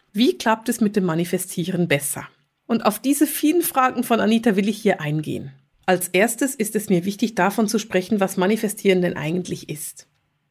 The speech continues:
Grundsätzlich ist es so, dass wir ganz, ganz viel manifestieren in unserem Leben. Wir sind als Menschen Schöpfergötter und wir nutzen unser Schöpfergottsein sehr häufig dafür zu manifestieren. Allerdings machen wir das in unserem Alltag meistens unbewusst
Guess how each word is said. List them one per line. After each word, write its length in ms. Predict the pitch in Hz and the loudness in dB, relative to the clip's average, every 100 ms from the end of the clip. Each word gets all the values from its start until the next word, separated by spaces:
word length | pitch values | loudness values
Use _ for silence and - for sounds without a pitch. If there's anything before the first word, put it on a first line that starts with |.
| _ _ - | _ _ -6
Grundsätzlich 640 | 202 277 508 480 466 392 | 0 0 2 2 2 2
ist 180 | 311 - | 0 -2
es 120 | 240 | -2
so, 100 | 226 | 0
dass 220 | 247 254 | 2 0
wir 100 | 220 | 0
ganz, 380 | 196 180 269 - | 0 2 0 0
ganz 240 | 202 214 - | 0 0 0
viel 240 | 254 262 | 0 2
manifestieren 760 | 220 190 190 185 - 208 202 190 | 2 2 2 -2 0 -2 2 0
in 120 | - | 0
unserem 440 | 175 175 170 156 | -2 0 0 0
Leben. 420 | 151 143 139 131 - - - - _ | -2 -4 -6 -12 -12 -20 -20 -20 _
Wir 140 | 202 208 | -2 2
sind 280 | 262 320 | 2 2
als 240 | 285 240 208 | 2 -2 2
Menschen 480 | 180 196 247 294 254 | 2 2 2 0 2
Schöpfergötter 760 | 180 180 247 247 240 262 - | 0 0 -2 0 -2 0 0
und 160 | 208 190 | 2 2
wir 140 | 214 | 2
nutzen 400 | 240 269 - 247 | 2 0 -2 0
unser 320 | 202 208 190 | 2 2 2
Schöpfergottsein 880 | 175 175 - 240 233 226 214 214 202 | 0 -2 0 -2 -2 -4 0 2 2
sehr 320 | 180 208 262 | 2 0 0
häufig 340 | 254 262 262 - | 0 -2 -4 -4
dafür 380 | 180 185 240 | -2 -2 -6
zu 120 | - 247 | -2 -2
manifestieren. 840 | 208 226 269 262 - 262 139 147 - - - - _ | 0 -2 -4 -8 -4 -2 0 -4 -12 -18 -18 -20 _
Allerdings 540 | 214 269 277 262 247 - | 0 2 2 2 0 0
machen 360 | 190 190 220 | 0 2 0
wir 100 | 214 | 2
das 160 | 202 190 | 0 -2
in 120 | 208 | -4
unserem 440 | 214 220 208 196 | 0 0 2 2
Alltag 560 | 190 175 226 - 226 226 | 2 0 0 0 -2 2
meistens 500 | 185 180 214 - 196 | 2 2 0 -2 -2
unbewusst 800 | 185 170 180 226 370 - - | 0 0 0 0 -2 -2 -8